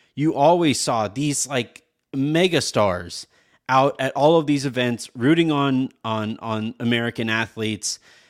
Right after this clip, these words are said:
helping shed light on some sports that might not otherwise have, have garnered the attention that they did back then. Uh,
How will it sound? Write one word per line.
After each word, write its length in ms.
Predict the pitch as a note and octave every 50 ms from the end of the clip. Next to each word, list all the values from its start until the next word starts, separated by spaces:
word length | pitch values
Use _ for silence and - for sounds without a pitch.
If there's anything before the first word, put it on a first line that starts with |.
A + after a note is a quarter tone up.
| _ -
helping 640 | - D3 D3+ D#3 D#3 E3 D#3+ D3+ D3 C#3+ C#3 B2
shed 320 | - - - D3+ C#3 B2
light 300 | B2 B2 B2 B2 B2 - -
on 160 | A#2+ B2 A2+
some 160 | - - A2+ G#2+
sports 420 | - - - B2 B2 A#2 - -
that 120 | A#2+ A2+
might 240 | F#2+ G#2+ A2 A2+ -
not 200 | A2 A2+ A2+ - -
otherwise 560 | B2+ B2+ A#2+ A#2 A2+ A#2 A2+ A2+ A2 G2+ A2
have, 280 | A2+ G#2+ G2 - - - -
have 320 | A#2 A#2 G#2+ G2 G2 _
garnered 320 | - A2+ A2 A2+ A2+ G2+
the 100 | A2 G#2+
attention 380 | G2+ - - A2 G#2+ - A2+ G#2+
that 160 | G#2 G2 -
they 100 | A2 G2+
did 320 | F#2+ F2+ A2 G#2+ G#2 G2+ F#2+
back 300 | A2 G#2 G2+ - _ -
then. 320 | A2 G#2 G2+ G2 F#2+ F2+ _ _ - _ _ _ _ _ _ -
Uh, 260 | A#2 A#2 A2+ A2+